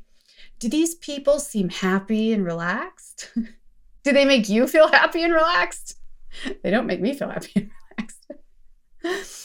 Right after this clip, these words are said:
Some people are so attached to their justification for complaining and have made such a habit of focusing on negative things in their life, they are knowingly or unknowingly choosing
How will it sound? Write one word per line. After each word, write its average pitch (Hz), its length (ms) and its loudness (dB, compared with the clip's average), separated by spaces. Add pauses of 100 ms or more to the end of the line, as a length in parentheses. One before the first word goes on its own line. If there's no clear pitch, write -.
(300)
Some 294 280 0
people 392 240 6
are 233 180 4
so - 420 2
attached 254 440 4
to 247 60 -6
their 208 120 4
justification 202 960 2
for 185 160 -4
complaining 208 1300 -2 (280)
and 233 120 4
have 240 100 2
made 240 240 2
such - 440 0 (140)
a 240 100 0
habit 294 580 0
of 240 160 -2
focusing 277 760 -2
on 220 260 2
negative 262 440 -2
things 269 400 -6
in 233 120 -2
their 233 160 0
life, 247 600 -6 (680)
they 240 180 4
are 202 220 2
knowingly 247 540 2
or 208 240 4
unknowingly 190 920 2 (360)
choosing 254 840 0